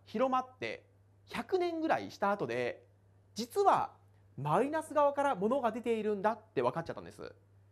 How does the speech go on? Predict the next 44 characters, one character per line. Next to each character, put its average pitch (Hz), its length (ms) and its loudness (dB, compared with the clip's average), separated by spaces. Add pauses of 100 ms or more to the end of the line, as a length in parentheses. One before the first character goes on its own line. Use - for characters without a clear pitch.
(360)
で 269 100 4
も、 233 340 4 (140)
も 202 240 4
う - 40 -14
プ 220 80 -2
ラ 311 100 4
ス - 100 -12
か 302 100 -4
ら 285 100 2
物 269 200 -2
が 226 120 0
出 196 120 2
る 165 60 2
っ 127 40 -2
て - 80 -10
い - 20 -8
う 123 40 -6
の 117 60 -4
が - 140 -2 (200)
広 311 300 -2
ま 339 80 2
り 330 120 -2
す 320 100 -8
ぎ 277 80 -4
て 160 80 -2
い 135 60 -4
た 151 80 0
の 110 100 -4
で、 123 280 -2 (360)
今 233 200 2
更 277 200 -2
訂 247 220 -2
正 247 160 -4
が 214 80 2
で 156 100 -2
き 339 80 0
な 339 60 4
か 190 60 -6
っ 147 40 -4
た 104 60 -8
ん - 20 -12
で - 60 -14
す - 60 -10
ね。 147 200 -4